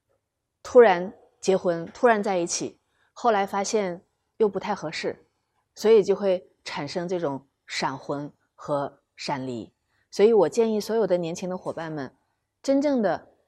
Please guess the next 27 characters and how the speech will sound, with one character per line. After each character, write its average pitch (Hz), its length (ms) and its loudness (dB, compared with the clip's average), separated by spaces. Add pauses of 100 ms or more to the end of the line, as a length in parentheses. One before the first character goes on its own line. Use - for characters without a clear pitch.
问 208 120 -2
问 185 160 -2
自 190 100 -6
己： - 300 -12 (680)
我 165 100 -2
是 220 160 -4
谁？ 143 340 -8 (1120)
我 170 100 -2
理 175 160 0
想 208 180 -4
的 165 60 -4
伴 190 240 -4
侣 - 240 -8 (960)
长 156 160 -6
什 170 100 -10
么 156 120 -8
样 175 260 -8
子？ - 180 -20 (300)
有 165 100 -6
什 165 160 -4
么 180 120 -4
样 208 160 -4
的 190 60 -4
成 170 200 -10
功 180 140 -10
特 196 180 -8
质？ - 180 -18